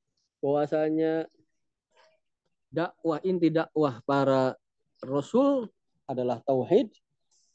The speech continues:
Dalam surat apa itu? An-Nahl ayat tiga puluh enam. Ini dalil-dalil atau bukti-bukti bahwasanya inti dakwahnya para rasul itu adalah dakwah tauhid. Walaqad,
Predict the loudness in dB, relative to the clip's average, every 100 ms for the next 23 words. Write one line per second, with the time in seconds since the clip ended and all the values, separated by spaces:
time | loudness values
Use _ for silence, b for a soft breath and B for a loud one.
0 | _ _ -2 0 2 2 0 0 -2 -2
1 | -4 -6 -12 _ _ _ _ _ _ _
2 | _ -2 -2 -2 0 -2 -2 -4 -4 -4
3 | -6 -8 -10 -8 -8 -10 _ -16 -2 2
4 | 2 0 -2 0 0 -2 -10 _ _ _
5 | _ _ _ -16 -8 -6 -2 -2 2 2
6 | 2 -2 2 2 2 -4 _ _ _ _
7 | -4 0 0 -2 -4 -2 0 2 0 2
8 | 0 0 0 0 0 -2 -2 -2 -2 -4
9 | -2 -2 -2 -4 -6 2 2 4 0 -2
10 | 0 0 0 -4 -2 -4 -4 -10 -12 -18
11 | -20 -20 -20 _ _ _ _ _ _ _
12 | _ _ 0 2 2 0 -4 _ 0 0